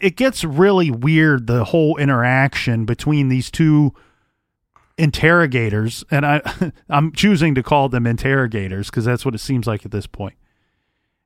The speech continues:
and Barry Beach. And I'm not willing to say he's perfectly innocent, uh, of anything here, Captain. I'm just saying the interaction that I read between these three was very strange, and it, and it seemed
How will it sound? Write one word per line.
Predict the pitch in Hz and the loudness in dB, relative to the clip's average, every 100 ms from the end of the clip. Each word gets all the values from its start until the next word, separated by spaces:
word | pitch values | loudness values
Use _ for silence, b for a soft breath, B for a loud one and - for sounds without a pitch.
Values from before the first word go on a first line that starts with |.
| _ | _
and | 175 151 139 131 127 _ - | 0 2 4 2 -2 _ -2
Barry | 120 147 131 | 2 4 2
Beach. | 110 120 92 - - - _ _ _ _ _ _ _ - | 0 -2 -4 -14 -16 -18 _ _ _ _ _ _ _ -4
And | 160 156 160 | 0 2 2
I'm | 165 175 | 2 4
not | 220 | 4
willing | 196 233 202 | 4 2 2
to | |
say | - 214 | 2 2
he's | 156 143 | 2 0
perfectly | - 208 185 - 139 131 | 0 0 0 -2 -2 0
innocent, | 170 233 180 - 127 | 0 0 0 0 -2
uh, | 127 131 - | 0 -4 -2
of | 147 127 | -4 0
anything | 208 214 - 131 | 0 0 0 -2
here, | 120 113 | -2 -2
Captain. | 131 123 147 | -2 0 0
I'm | 156 | 0
just | 165 | 0
saying | 202 190 | 0 2
the | 143 147 | 2 2
interaction | 185 170 175 - 156 | 0 0 -2 0 0
that | 147 | 2
I | 131 | 0
read | 123 160 143 | 2 0 0
between | 131 165 151 139 | -4 -2 0 2
these | 135 110 - b - | 0 -2 -10 b -10
three | - 190 190 139 117 _ _ _ | 0 2 2 0 -2 _ _ _
was | 135 110 | -4 0
very | 147 202 165 | 2 2 0
strange, | - 170 160 151 151 139 - | -2 -2 0 2 0 -2 -8
and | - 139 | -2 -2
it, | 139 | 0
and | 139 139 | -2 -2
it | 135 | -4
seemed | - 180 147 | -4 -2 -2